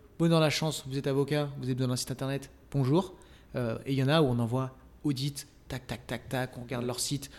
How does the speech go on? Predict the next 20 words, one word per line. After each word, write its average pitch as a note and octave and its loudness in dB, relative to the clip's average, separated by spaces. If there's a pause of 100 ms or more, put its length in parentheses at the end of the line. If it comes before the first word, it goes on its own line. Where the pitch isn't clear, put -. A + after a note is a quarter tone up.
(160)
on C3+ -2
dit, « B2+ -4
Vous B2 -6
auriez B2+ -2
pu B2+ -8
faire - -6
ça, B2+ -4
ça, A#2+ -4
ça. » E3 0 (240)
Ça A#2+ -4
prend D#3 6
un D#3+ 6
temps F#3 6
fou. G3 0 (420)
Et C3 2
en B2 2
fait, D3 2
euh, A#2+ -4
j'ai - -10 (260)
pas A#2+ -2